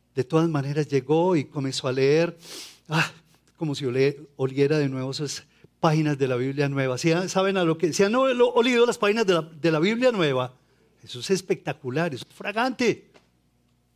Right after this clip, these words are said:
Y entonces lo leyó y le dije, "Bueno, en tus palabras, ¿qué es lo que Dios te está diciendo?".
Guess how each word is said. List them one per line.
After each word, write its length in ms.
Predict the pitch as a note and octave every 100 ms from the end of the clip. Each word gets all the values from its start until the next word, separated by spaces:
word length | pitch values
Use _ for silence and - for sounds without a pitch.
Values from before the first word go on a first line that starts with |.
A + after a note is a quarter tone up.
| _ _ _ _ _ _ _ _ _ _
Y 80 | D3+
entonces 880 | C3 B2+ C#3 C3 D#3 C#3+ B2+ - - -
lo 140 | C3
leyó 480 | F#3+ G#3 D3+ C3 C#3+ _ _ _ _ _
y 80 | C3+
le 160 | B2+
dije, 260 | B2 A#2 C3
"Bueno, 380 | A#2 E3 G#3 B2
en 80 |
tus 200 | A2+ C3+
palabras, 880 | - C#3+ D3+ E3 E3+ E3 D#3 - - -
¿qué 100 | F#3+
es 60 |
lo 100 | A#3
que 160 | - D#3+
Dios 400 | C#3+ F#3+ C4 -
te 80 | B2+
está 240 | - B2+
diciendo?". 600 | A#2+ A2+ B2+ A2+ G2 G2